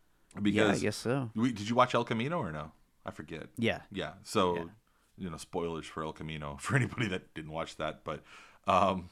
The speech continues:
Speaker 2: that random Netflix movie <laughs> about the Breaking Bad universe. But, uh, Jesse
Speaker 1: Content.
Speaker 2: Yeah. Jesse, Jesse gets, uh, uh, a happy ending, happy-ish ending, right? I guess part of
Speaker 1: Mm-hmm.
Speaker 2: the, part of the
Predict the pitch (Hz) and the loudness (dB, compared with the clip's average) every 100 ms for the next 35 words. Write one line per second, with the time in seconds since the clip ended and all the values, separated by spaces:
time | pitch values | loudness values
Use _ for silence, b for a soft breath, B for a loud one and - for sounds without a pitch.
0 | - - - 87 85 87 87 90 - 101 | -6 -6 -2 -2 -2 -4 -6 -6 -4 -6
1 | - 98 104 101 104 101 - 190 127 113 | -4 2 4 4 2 4 6 8 6 8
2 | 104 - 104 107 107 113 107 104 95 87 | 6 4 0 0 2 2 6 6 6 -2
3 | 87 87 - B B B 98 104 92 90 | -6 -8 -12 B B B -2 2 4 4
4 | 90 85 107 135 95 92 120 101 - 98 | 0 2 4 4 0 4 6 6 4 -2
5 | 92 - _ - 82 78 - _ _ - | -2 -4 _ -8 -6 -8 -10 _ _ 2
6 | 95 - 98 - B B B B - _ | 2 2 -2 -4 B B B B -20 _
7 | - 107 104 95 92 87 - 85 78 76 | 4 6 6 0 -2 -4 -4 -2 -2 -4
8 | 76 76 80 - _ 82 80 - - - | -6 -8 -10 -16 _ -6 -6 -8 -12 -14
9 | - - - - 85 - 76 71 82 95 | -14 -14 -12 -2 -2 -2 -6 -10 -8 -4
10 | 98 85 80 82 - - 85 80 85 92 | -4 -6 -8 -8 -10 -12 -10 -10 -10 -14
11 | - 85 82 - 110 127 135 120 104 95 | -12 -8 -6 -2 0 0 4 4 4 0
12 | - 127 104 87 | 2 2 2 -2